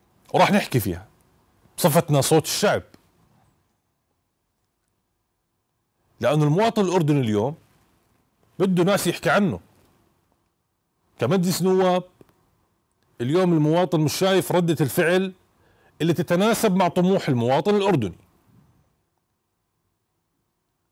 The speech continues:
مجلس الوزراء، الوزير قبل ما يصير وزير بيحكي إشي، وبس يصير وزير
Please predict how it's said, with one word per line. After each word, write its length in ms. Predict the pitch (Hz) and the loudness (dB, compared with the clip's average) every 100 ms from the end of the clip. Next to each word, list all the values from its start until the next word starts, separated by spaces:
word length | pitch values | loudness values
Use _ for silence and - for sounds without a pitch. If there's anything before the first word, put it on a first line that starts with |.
| _ _ _ _ - | _ _ _ _ -4
مجلس 340 | 156 185 - | 0 0 0
الوزراء، 580 | 190 175 180 180 190 190 - _ _ _ _ _ _ _ | 0 2 2 2 0 -2 -8 _ _ _ _ _ _ _
الوزير 460 | 117 131 127 196 175 | -2 0 2 0 2
قبل 160 | 190 | 0
ما 120 | 196 185 | 2 0
يصير 220 | 202 185 | 2 2
وزير 400 | 180 165 190 185 - _ | 2 2 0 0 -6 _
بيحكي 360 | 139 - - 196 | -6 -4 -2 -2
إشي، 240 | 190 110 - _ _ _ _ _ _ _ _ _ _ _ | -2 -4 -12 _ _ _ _ _ _ _ _ _ _ _
وبس 240 | 110 156 190 | -2 -2 -2
يصير 240 | - 196 | 0 2
وزير 500 | 196 165 208 202 185 | 2 2 2 0 -2